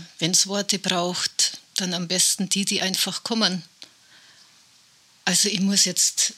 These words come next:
da nicht groß sagen, so wie es immer der Brauch war, mein herzlichstes Beileid, weil da sind wir mittlerweile ganz weg davon, habe ich den Eindruck, sondern es geht wirklich um einen Moment. Ich kann's natürlich sagen, aber es muss nicht sein.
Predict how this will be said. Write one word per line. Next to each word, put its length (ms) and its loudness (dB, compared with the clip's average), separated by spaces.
da 160 -2
nicht 260 -6
groß 360 2
sagen, 220 -2
so 200 0
wie 80 -6
es 120 2
immer 300 -2
der 100 0
Brauch 380 -2
war, 260 0
mein 360 -2
herzlichstes 800 2
Beileid, 540 0
weil 280 0
da 100 0
sind 240 2
wir 80 0
mittlerweile 600 0
ganz 360 0
weg 280 -2
davon, 360 0
habe 180 -4
ich 40 -4
den 180 -2
Eindruck, 380 0
sondern 160 2
es 120 2
geht 200 -2
wirklich 340 -2
um 100 -4
einen 120 -4
Moment. 560 -2
Ich 140 -4
kann's 300 4
natürlich 480 6
sagen, 260 2
aber 260 0
es 160 2
muss 380 2
nicht 360 -2
sein. 360 0